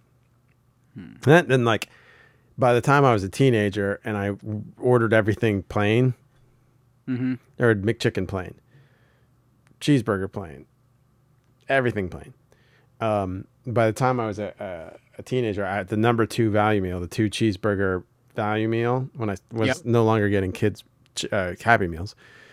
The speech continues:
Speaker 1: Yeah.
Speaker 2: The two cheeseburger value meal was my go-to then at McDonald's. So
Speaker 1: Uh, the
Speaker 2: it
Speaker 1: American,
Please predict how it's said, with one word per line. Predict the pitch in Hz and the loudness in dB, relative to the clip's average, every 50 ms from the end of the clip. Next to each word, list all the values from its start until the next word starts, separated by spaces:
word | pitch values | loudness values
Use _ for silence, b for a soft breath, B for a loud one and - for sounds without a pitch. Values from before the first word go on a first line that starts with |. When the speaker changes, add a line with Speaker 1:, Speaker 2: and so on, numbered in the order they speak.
| B B B B B | B B B B B
Speaker 1:
Yeah. | B B B B | B B B B
Speaker 2:
The | - 104 | -12 -4
two | - - 151 151 | 4 6 6 6
cheeseburger | - - 147 143 117 104 139 135 127 117 | 8 6 4 4 4 6 6 6 6 6
value | 117 117 117 117 113 107 | 6 6 6 6 6 4
meal | 107 107 104 101 | 4 2 2 2
was | 101 101 90 | 0 0 0
my | 101 101 98 98 | 0 0 0 -2
go-to | 98 98 104 107 104 101 98 - - 110 104 | -2 0 0 2 2 2 0 0 0 0 0
then | 98 95 87 85 | 0 -2 -4 -6
at | 78 | -8
McDonald's. | 85 92 - - - 76 - - - - - - | -12 -12 -10 -10 -10 -10 -12 -14 -16 -16 -14 -12
So | - - | -10 -8
Speaker 1:
Uh, | - - 107 - 85 - | -8 -8 -8 -10 -8 -4
the | - 120 | -2 -2
Speaker 2:
it | 131 | 0
Speaker 1:
American, | 127 147 160 165 147 131 - 113 104 - - | 0 0 0 0 -2 -2 -4 -10 -16 -16 -18